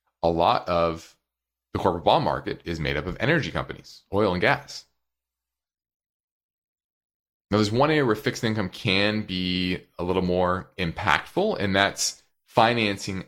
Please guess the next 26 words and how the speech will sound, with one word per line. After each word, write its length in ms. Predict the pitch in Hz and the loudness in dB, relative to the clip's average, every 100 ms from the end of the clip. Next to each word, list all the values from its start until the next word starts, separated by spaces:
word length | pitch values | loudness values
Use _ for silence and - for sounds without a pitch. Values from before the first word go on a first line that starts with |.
| - | 0
actual 760 | 92 92 - 90 85 82 85 - | 0 0 -4 -2 0 -2 -4 -8
green 240 | 101 104 98 | -2 0 0
initiatives. 640 | 85 85 - - - - - _ _ _ _ _ _ _ _ _ _ _ | 0 -2 -4 -6 -6 -8 -10 _ _ _ _ _ _ _ _ _ _ _
And 160 | 92 90 | -2 2
so 340 | 95 90 90 | 2 2 -2
there 180 | - - | -6 -2
are 220 | 95 98 101 | 0 2 0
certain, 460 | - 87 87 82 - - - | -2 -4 -4 -8 -12 -8 -2
uh, 160 | 78 80 | 0 0
funds 440 | - 87 78 80 | 0 0 0 -2
that, 260 | 69 - - | -4 -4 -6
that 120 | 73 | -4
can 120 | 82 | -4
do 140 | 71 | -4
that. 360 | 71 67 - - _ _ _ _ _ _ _ - | 0 0 -2 -8 _ _ _ _ _ _ _ -2
Uh, 300 | 80 76 76 | 0 2 0
but 260 | 87 98 | 0 0
there, 160 | 120 107 | 0 0
it's 240 | 120 117 | -2 -4
still 180 | - 190 | -2 -2
kind 180 | 190 147 | 0 0
of 80 | 139 | 2
the 80 | 110 | 0
wild, 380 | 92 92 101 | 2 2 0
wild 340 | 92 85 85 82 | 0 -2 -2 -2
west. 460 | 90 95 - - | -2 -2 -6 -16